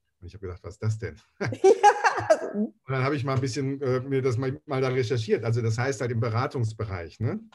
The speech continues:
Speaker 1: So, das ist damit gemeint. So habe ich das verstanden.
Speaker 2: Aha.
Speaker 1: Beratung, Coach, Trainer.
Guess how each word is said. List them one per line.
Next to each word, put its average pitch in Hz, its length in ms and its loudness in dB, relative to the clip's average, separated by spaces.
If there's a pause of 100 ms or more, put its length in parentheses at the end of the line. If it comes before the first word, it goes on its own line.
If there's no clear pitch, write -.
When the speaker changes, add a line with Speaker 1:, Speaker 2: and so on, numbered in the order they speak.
(100)
Speaker 1:
So, 85 320 -8
das 98 160 -10
ist 110 120 -6
damit 92 220 -8
gemeint. 85 400 -8 (260)
So 98 180 -6
habe 95 140 -6
ich 107 120 -8
das 92 200 -12
verstanden. 87 500 -10 (320)
Speaker 2:
Aha. 180 280 -14
Speaker 1:
Beratung, 107 460 2
Coach, 107 440 2
Trainer. 98 480 0